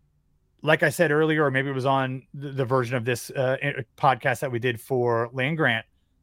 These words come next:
I'm not gonna bet on Devin Brown to do that just because we haven't seen him do that before. So I'm gonna, I'm gonna err on the side of it being a fairly close, lower scoring game.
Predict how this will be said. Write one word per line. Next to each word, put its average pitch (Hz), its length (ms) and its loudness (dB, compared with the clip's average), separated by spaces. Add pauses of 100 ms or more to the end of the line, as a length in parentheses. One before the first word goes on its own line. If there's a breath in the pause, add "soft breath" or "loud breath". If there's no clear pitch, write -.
(320)
I'm 160 160 6
not 190 180 2
gonna 175 220 2
bet 180 180 4
on 185 320 0
Devin 165 240 0
Brown 170 220 2
to 139 80 -8
do 143 180 -2
that 214 140 2
just 175 140 -8
because 139 200 -6
we 147 100 -4
haven't 143 240 0
seen 143 300 -8
him 185 160 0
do 202 140 -2
that 220 180 0
before. 226 380 -2 (420 loud breath)
So 190 160 4
I'm 190 140 4
gonna, 196 340 0
I'm 208 80 0
gonna 220 140 2 (120)
err 151 220 4
on 196 140 0
the 175 80 -2
side 160 260 2
of 170 80 2
it 135 120 -4
being 151 320 -2
a 147 120 -2
fairly 151 420 0
close, 143 440 0
lower 135 280 2
scoring 139 440 -2
game. 139 360 -2